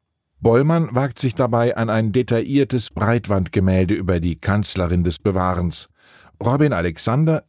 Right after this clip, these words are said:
zelebriert derweil seine Lust am Beschreiben politischer Kampfszenen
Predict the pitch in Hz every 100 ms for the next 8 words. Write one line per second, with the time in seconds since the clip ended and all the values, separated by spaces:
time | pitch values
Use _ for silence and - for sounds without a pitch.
0 | - 165 165 135 139 143 - 123 120 117
1 | 107 101 98 113 104 95 92 90 - 92
2 | 107 107 104 92 90 95 101 - 92 -
3 | 123 113 - - 117 107 101